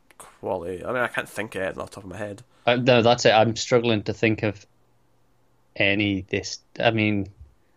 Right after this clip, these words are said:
Speaker 1: And we're not counting, like, superhero movies in here, 'cause that's
Speaker 2: Right, and
Speaker 1: different.
Speaker 2: it's the sort of thing that if it was do-, if it was done well and, and had been good, Pirates of the,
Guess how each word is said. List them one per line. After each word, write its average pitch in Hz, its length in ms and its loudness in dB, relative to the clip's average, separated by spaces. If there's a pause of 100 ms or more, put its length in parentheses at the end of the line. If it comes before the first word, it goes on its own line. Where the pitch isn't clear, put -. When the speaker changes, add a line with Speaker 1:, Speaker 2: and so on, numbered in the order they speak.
(1200)
Speaker 1:
And 139 160 0
we're 143 60 6
not 185 160 6
counting, 135 320 2
like, 120 120 -6
superhero 104 460 -8
movies 98 280 -8
in 95 100 -10
here, 98 180 -8
'cause 101 160 -12
that's 110 220 0
Speaker 2:
Right, 160 260 8
and 139 120 4
Speaker 1:
different. 156 160 2
Speaker 2:
it's 95 80 -6
the 147 120 -10
sort 180 240 4
of - 60 -16
thing 160 220 2
that 135 200 -2
if 143 160 -2
it 147 80 -4
was 135 200 -2
do-, - 200 0
if 127 140 -4
it 123 240 -6
was 127 140 0
done 147 240 6
well 120 240 6
and, 110 180 -2
and 110 180 0
had 104 200 0
been 104 160 0
good, 110 320 2
Pirates 117 400 2
of 110 60 -14
the, 104 140 -2